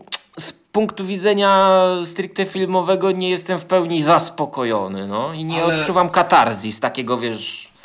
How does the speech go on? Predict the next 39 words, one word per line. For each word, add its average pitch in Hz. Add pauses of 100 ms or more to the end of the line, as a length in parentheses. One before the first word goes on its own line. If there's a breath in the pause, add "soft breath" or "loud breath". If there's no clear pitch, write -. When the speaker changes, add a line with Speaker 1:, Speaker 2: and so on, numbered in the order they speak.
(760 loud breath)
Speaker 2:
Tylko 170
wiesz 214
co, -
to 240
może 226
też 254
miało 220
być 175
takie 170
nieoczywiste, 135
nie? 139
Bo 185
ty 214
nie 285
masz 202
wiedzieć, 147 (220)
czy 147 (500 loud breath)
ta 165
kobieta 175
po 165
prostu 170
już, 151
e, 143 (440)
wiesz, 143
jest 147
na 160
tyle 160
stara, 147
że 143
z-, 139 (440)
ma 151
już 151
demencję, 151
że 143
już 139
ją 151
wszystko 147
zaczyna 147
łamać, 147